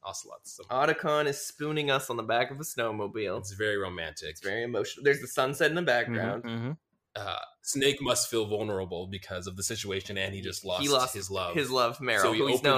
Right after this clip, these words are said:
Speaker 1: opens
Speaker 2: for
Speaker 1: up.
Speaker 2: forty-three hours at this point.
Speaker 3: <laughs>
Speaker 1: <laughs> He opens up to Otacon, and he's like, "Otacon, my real name is David."
Speaker 2: Yeah, his name is David. That's ridiculous.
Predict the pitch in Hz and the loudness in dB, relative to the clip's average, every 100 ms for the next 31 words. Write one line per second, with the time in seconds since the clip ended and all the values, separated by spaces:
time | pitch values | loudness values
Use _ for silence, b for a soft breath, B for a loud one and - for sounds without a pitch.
0 | 127 104 117 113 - 131 113 117 - 117 | 6 4 4 2 2 2 2 -2 -4 -2
1 | 92 85 95 117 139 - - 151 247 427 | 2 4 2 -2 -4 -4 -4 0 4 4
2 | - 170 151 151 113 - - - - - | 4 0 2 0 -2 -4 -10 -10 -10 -10
3 | - - - - - 123 127 147 117 113 | -20 -20 -20 -12 -2 0 2 2 4 2
4 | - - 98 98 - 90 90 85 85 85 | 2 -2 0 -2 -6 -8 -6 -8 -10 -10
5 | - _ - 87 85 78 69 - _ _ | -14 _ -12 -10 -10 -12 -14 -20 _ _
6 | _ _ _ 95 104 98 90 98 95 80 | _ _ _ -4 0 -2 -2 -2 -2 -6
7 | 82 _ _ _ _ _ _ _ - 87 | -12 _ _ _ _ _ _ _ -10 -2
8 | - 92 101 80 73 87 - - 110 - | 0 0 -2 -4 -8 -12 -14 -8 -8 -8
9 | 120 147 160 135 123 - 110 113 90 - | -4 0 0 -2 -4 0 0 0 -8 -12
10 | - - 139 147 147 113 98 - 69 50 | -10 -4 -4 0 0 0 -2 -2 -4 -4
11 | - - | -10 -14